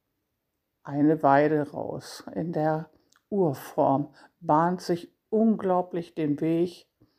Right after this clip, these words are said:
Richtung Himmel ins Licht, hat schon ein Vielfaches an Größe dessen, was diese sogenannte Hängeweide, diese Kulturpflanze eigentlich ist.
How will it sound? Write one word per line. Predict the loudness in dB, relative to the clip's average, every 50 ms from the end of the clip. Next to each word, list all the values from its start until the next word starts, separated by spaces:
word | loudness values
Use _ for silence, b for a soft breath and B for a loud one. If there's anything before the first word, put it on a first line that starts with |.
| _ _ _ _ _ _ _ _ _ -16
Richtung | -14 -10 -4 -2 0 0 0
Himmel | -2 -2 0 2 2 4 4 2 2 0 -2 -6 -8 -6
ins | -4 -4 -4 -6 -8 -4
Licht, | 0 0 0 0 -2 -10 -16 -18 -18 b b b b b b b
hat | -6 -4 -4
schon | -2 -4 -2 0
ein | 0 -2 -2
Vielfaches | -4 -4 -2 -2 -2 0 2 0 0 0 -2 -6 -2
an | 2 2 2
Größe | 2 4 2 2 2 2 0 2 4 4 4 4 2 B B B B B B B B B B B B -10
dessen, | -6 0 0 0 0 0 -4 -4 -6 -4 -4
was | -6 -6 -8 -8 -4
diese | -2 -2 0 2 0 0 0 0
sogenannte | -2 -2 -2 -2 0 0 2 2 2 0 0 0 -2 -2 -2 -4 _
Hängeweide, | _ -12 -2 0 0 2 2 2 0 0 -2 -4 -10 _ _ _ _ -16 -6 0 2 4 4 4 2 2 0 -2
diese | -2 -2 -2 -4 -4
Kulturpflanze | -6 -4 -4 -6 -6 -6 -10 -4 -4 -4 -4 -4 -8 -4 -2 -2 0 0 -2 -2 0 0 0 0 -2 -6 B B B B B B B B B B
eigentlich | 0 0 0 2 0 -2 -4 -6 -8 -8 -6
ist. | -4 -4 -4 -4 -8 -18 -20